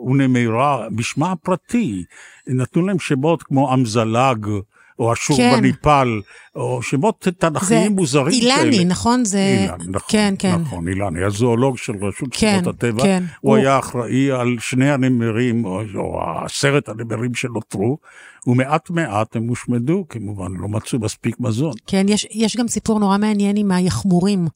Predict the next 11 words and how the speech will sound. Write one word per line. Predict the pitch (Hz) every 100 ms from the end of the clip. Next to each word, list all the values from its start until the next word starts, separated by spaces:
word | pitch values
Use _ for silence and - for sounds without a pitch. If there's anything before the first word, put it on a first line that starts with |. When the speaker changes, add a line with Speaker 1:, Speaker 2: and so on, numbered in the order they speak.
| -
Speaker 2:
היו | 196 233
יחמורים | 311 - 254 226
בארץ | 214 190 202
ישראל | 196 - 170 175
והם | 180 185
הושמדו. | - 226 202 285 269 _ - - - - 185
וכשהתחילה | 185 196 180 254 302
הציונות, | 339 - 269 262 370 381 -
נורא | 220 214 285
רצינו | 320 311 294
להשיב | 277 233 - - 294